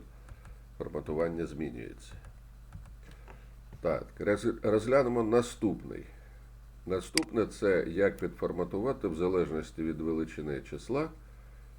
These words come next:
е, кольор його. Вибираємо діапазон, спочатку виділяємо, умовне форматування. Далі, е,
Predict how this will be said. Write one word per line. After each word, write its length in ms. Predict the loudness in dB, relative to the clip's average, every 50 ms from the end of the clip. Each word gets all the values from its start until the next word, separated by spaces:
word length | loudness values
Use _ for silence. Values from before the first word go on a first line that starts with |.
| -18 -18 -18 -18 -16 -14
е, 380 | -14 -12 -10 -8 -8 -8 -8 -8 -10 -10 -12 -14 -14 -16 -16 -16 -2
кольор 360 | 2 6 6 6 6 4 0 0
його. 260 | -4 -4 -6 -8 -10 -12 -14 -16 -18 -18 -18 -18 -18 -18 -18 -18 -18 -18 -18 -18 -18 -18 -18 -18 -18 -18 -18 -18 -18 -18 -18 -18 -18 -18 -18 -18 -18 -18 -18 -18 -18 -18 -18 -18 -18 -18 -18 -18 -18 -18 -18 -18 -18 -18 -6 -4 -4 -4 -4 -8 -18 -20 -18 -14 -12
Вибираємо 560 | -8 -6 -4 -2 2 2 4 4 2 2 -2
діапазон, 520 | -2 -2 -2 -2 -2 -4 -4 -2 -4 -4 -4
спочатку 520 | -6 -8 -8 -6 -4 -6 -6 -6 -6 -4
виділяємо, 460 | -4 -4 -4 -4 -4 -4 -4 -4 -6 -8 -12 -10 -6
умовне 440 | -4 -2 0 2 0 0 0 -4
форматування. 840 | -6 -6 -4 -2 -2 -2 0 0 0 2 2 2 2 0 -2 -4 -6 -8 -10 -14 -18 -18 -18 -18 -18 -18 -18 -18 -18 -16 -16 -16 -16 -16 -16 -16 -16 -16 -16 -18 -16 -18 -18 -16 -16 -16 -14 -4
Далі, 400 | 4 6 8 8 8 6 4 4 0 -4 -12 -16 -18 -18 -18 -18 -14 -10 -6
е, 400 | -4 -4 -2 -2 -2 -2 -2 -2